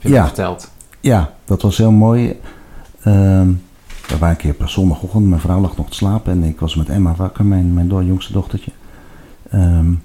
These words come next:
Speaker 2: en die zei op een gegeven moment, "Ja, pap, eh, eigenlijk had jij dood zullen zijn. Maar, eh, ja, je bent wonder wel, eh,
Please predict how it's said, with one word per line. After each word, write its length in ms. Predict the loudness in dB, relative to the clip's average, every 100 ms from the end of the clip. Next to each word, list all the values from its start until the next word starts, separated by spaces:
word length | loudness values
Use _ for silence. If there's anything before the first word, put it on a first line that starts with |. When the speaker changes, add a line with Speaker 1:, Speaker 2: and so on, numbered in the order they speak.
| -12 -20 -20 -20 -20 -20 -20 -6
Speaker 2:
en 140 | 0
die 80 | 2
zei 160 | 4 2
op 60 |
een 40 | 0
gegeven 100 | -2
moment, 140 | -2 0
"Ja, 80 | -2
pap, 320 | -2 -6 -2
eh, 220 | -2 0 -2 -4 _ -20 -20 -6
eigenlijk 340 | -4 -2 0
had 140 | 0 0
jij 120 | -2
dood 240 | 0 -2
zullen 200 | -2 -2
zijn. 300 | -2 -4 -6 -12 -20 -20 -20 -20 -20 -20 -20 -20 -16 -4
Maar, 260 | 0 0
eh, 280 | 0 0 0 -4 -8 -18 -14
ja, 160 | -8
je 160 | -4 -2
bent 240 | -2 -2
wonder 260 | 0 0 2
wel, 220 | 2 2
eh, 240 | 0 0